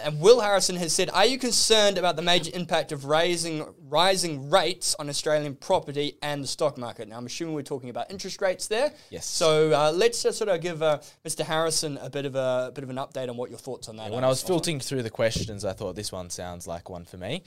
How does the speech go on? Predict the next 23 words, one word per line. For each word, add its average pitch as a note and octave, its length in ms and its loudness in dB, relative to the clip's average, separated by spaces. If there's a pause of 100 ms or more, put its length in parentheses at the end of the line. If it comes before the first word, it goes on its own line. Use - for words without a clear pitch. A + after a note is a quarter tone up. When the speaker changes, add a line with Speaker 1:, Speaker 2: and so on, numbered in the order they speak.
(120)
Speaker 1:
Yep. D3+ 200 -6
Speaker 2:
Uh, F#2 240 -2
rates, B2+ 580 2
<coughs> - 0 -
property, G2 400 -6 (120)
and F#2+ 140 -6
the F2 60 -10
stock G#2 220 -2
market. F#2+ 360 -4
Well, D3 220 2
my, D#3 120 4
my D#3 300 4
short F3+ 360 2
answer B2 400 2 (480)
to A#2 160 -8
the G2 120 -6
entire F#2 320 -4
question D3 560 -10
Speaker 1:
Not A#2+ 200 -8
Speaker 2:
is A2 400 -8
Speaker 1:
good. E3 360 -10 (120)
<laughs> - 100 -20
Speaker 2:
no. D#3+ 260 0